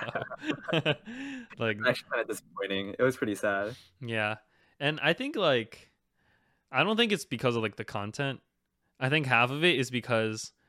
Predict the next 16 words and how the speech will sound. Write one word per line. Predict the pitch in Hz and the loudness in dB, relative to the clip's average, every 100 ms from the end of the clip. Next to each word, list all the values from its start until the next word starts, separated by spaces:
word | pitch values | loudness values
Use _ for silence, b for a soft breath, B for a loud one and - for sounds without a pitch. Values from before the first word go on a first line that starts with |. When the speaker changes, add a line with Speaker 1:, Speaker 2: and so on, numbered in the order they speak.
| _ | _
Speaker 1:
some | - 123 | -4 -2
people | 127 139 139 | 0 0 0
only | 117 120 117 | 0 0 0
listen | 110 110 120 | 0 -2 -4
for | - | -4
Nick. | 107 110 160 - _ _ _ _ _ _ _ _ _ _ - | -2 0 0 -2 _ _ _ _ _ _ _ _ _ _ -4
And | 120 | 0
then | 117 113 | 0 2
half | 117 113 | 2 0
of | 120 | 2
it | 123 123 | 2 2
is, | 113 110 104 - | 0 -2 -4 -6
it's, | 127 | 0
like, | 180 156 | 0 0
kinda | - 214 | -2 -2
short, | 139 - 104 98 | -2 -2 -6 -6